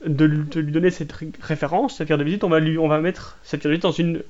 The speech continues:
weak reference. Donc c'est un objet qui va juste en fait permettre de tenir cette carte de visite. Et c'est un peu comme si je disais, du coup, je vais donner à Yannick non pas ma carte de visite, mais je vais donner la carte de visite de quelqu'un d'autre. Et à cette, cette autre personne pourra donc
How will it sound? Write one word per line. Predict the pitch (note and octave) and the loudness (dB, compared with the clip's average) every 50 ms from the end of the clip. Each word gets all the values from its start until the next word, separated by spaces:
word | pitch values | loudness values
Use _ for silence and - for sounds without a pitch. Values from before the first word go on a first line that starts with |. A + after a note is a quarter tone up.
| - - - | -16 -12 -6
weak | E3+ E3 F#3 G3 F#3 | 0 0 0 0 0
reference. | - D#3 - - B2+ C3 F3 G#3+ - | -4 -6 -4 -4 -4 -4 -4 -4 -4
Donc | D#3 C3 | -6 -6
c'est | - - | -4 -2
un | C3 C#3 D3+ | 0 2 2
objet | E3 D#3+ D3+ C3+ C3 B2+ E3 G3 - | 2 2 0 0 -2 -2 -2 -2 -4
qui | - C#3 | -4 -4
va | C3 C3+ | -2 -2
juste | C#3+ G3+ G3+ - | -2 -2 -2 -2
en | E3 | -2
fait | - F3 E3+ | -2 -2 -4
permettre | - - - D#3 D3 E3+ G3 F3 | -2 0 0 0 2 2 0 0
de | D3+ D3 | 0 -2
tenir | C#3 - F3+ G3 G#3 G3+ | 0 2 4 6 6 4
cette | - F3 | 4 2
carte | - D#3+ C#3 | 2 2 4
de | C#3 | 4
visite. | D#3 A3 A3 | 2 0 0
Et | G#3 | -2
c'est | - F3+ | 0 0
un | F3 E3 | 0 0
peu | - A#3+ | 0 0
comme | A#3 G#3+ F#3 | 0 0 0
si | D#3 - G#3 G3 | 0 0 0 0
je | F3 | 0
disais, | E3+ F3 D#3+ G#3 A#3+ G#3 | 0 0 0 0 0 0
du | F3 E3+ G#3+ | -2 -4 -4
coup, | G#3+ - G3 G#3+ A#3 C#4 D#4+ F#4+ F4+ C#4 | -4 -2 0 0 0 0 -2 -2 -4 -6
je | F3 - F#3 | -6 -4 -2
vais | F#3 | 2
donner | F3 G3 G#3 A3 A3 A3+ A3+ G#3+ - | 4 6 6 6 6 4 4 2 4
à | - - F3+ | 4 2 2
Yannick | F3+ F#3 F#3 F#3+ G3+ F#3+ G3 - - - - - - - - - - | 2 2 2 2 0 -2 -4 -10 -18 -20 -20 -20 -20 -20 -20 -14 -2
non | - F3+ G#3 G#3 | 2 4 4 4
pas | G#3 - G#3+ G3+ F#3+ F3+ - - - - - - - - | 6 6 8 8 6 6 0 -10 -20 -20 -20 -16 -10 -6
ma | D#3 D3+ D#3+ E3+ F#3 G3+ G#3+ G#3 G3+ - - - - | -4 -2 0 2 4 4 4 4 2 0 -4 -2 0
carte | - F3 D#3 | 2 2 2
de | D3+ D3+ | 2 0
visite, | D3+ D#3+ D#3 F3+ A#3+ A#3+ - A#3+ | 0 2 0 0 0 0 -2 -2
mais | E3+ | -2
je | C#3+ E3+ | 0 0
vais | E3 | 2
donner | F#3 G#3 G3+ | 2 4 4
la | F3+ E3 | 4 4
carte | D#3 F#3 F3 | 2 2 2
de | D#3+ E3+ | 2 0
visite | E3+ E3 E3 G3 G3 F3+ | -2 -2 -2 -2 -2 -2
de | F#3 | -2
quelqu'un | F3+ - F3+ F3 - E3+ | 0 0 0 0 2 2
d'autre. | D3+ C#3 C#3 - - - - - - - - - - - - - - - | 4 4 2 0 -4 -12 -18 -20 -20 -20 -20 -20 -20 -20 -20 -18 -2 2
Et | E3+ D#3+ F3+ | 4 4 4
à | F3 - F3 | 4 2 0
cette, | E3 - A3 G3+ - - - - | 0 0 -2 -2 -2 -6 -12 -6
cette | - G3+ G3+ A#3+ | -4 -4 -2 -2
autre | C4 - A3 | -2 -2 0
personne | G3+ G3 F3+ - - F3+ A3 C4+ D#4+ D#4 - | -2 -2 -2 -2 -2 -2 -2 -2 -2 -4 -4
pourra | - - D#3 F3 G3+ | -2 2 4 4 4
donc | F3+ E3+ E3+ G3 A#3 A#3+ - - - | 6 4 4 4 4 2 0 -8 -20